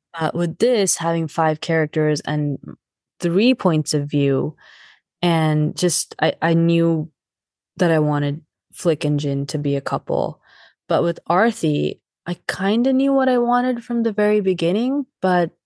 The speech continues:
she's just so stubborn and hard-headed that it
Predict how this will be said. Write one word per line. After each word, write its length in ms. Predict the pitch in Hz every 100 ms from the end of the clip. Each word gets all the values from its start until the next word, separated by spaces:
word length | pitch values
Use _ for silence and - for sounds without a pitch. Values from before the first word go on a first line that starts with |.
| _
she's 500 | - - 226 233 196
just 400 | - 196 175 -
so 180 | 180 170
stubborn 640 | - - 156 160 180 185
and 180 | - 151
hard-headed 800 | 147 151 156 175 185 202 202 190
that 260 | 170 160 -
it 280 | 294 175